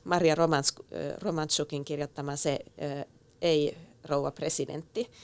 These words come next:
kirja, koska hän kertoi siinä, että miten hän oli ollut tavallaan ton, ö,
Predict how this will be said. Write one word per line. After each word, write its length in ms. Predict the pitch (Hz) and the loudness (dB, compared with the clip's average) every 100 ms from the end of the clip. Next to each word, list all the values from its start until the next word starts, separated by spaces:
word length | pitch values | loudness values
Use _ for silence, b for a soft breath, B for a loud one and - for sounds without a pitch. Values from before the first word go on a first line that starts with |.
| b b b - | b b b 0
kirja, 260 | 180 170 | 2 4
koska 280 | 156 156 170 | 2 0 0
hän 160 | 175 165 | -2 2
kertoi 300 | 160 151 160 | 0 2 2
siinä, 280 | 170 156 139 | 4 4 0
että 120 | 151 | -4
miten 240 | 156 151 | -2 0
hän 180 | 190 165 | 2 2
oli 160 | 143 139 | 2 0
ollut 220 | 143 - | -4 0
tavallaan 460 | 156 143 135 135 | 4 4 4 0
ton, 220 | 151 143 135 b b _ | -2 -4 -4 b b _
ö, 60 | - | -6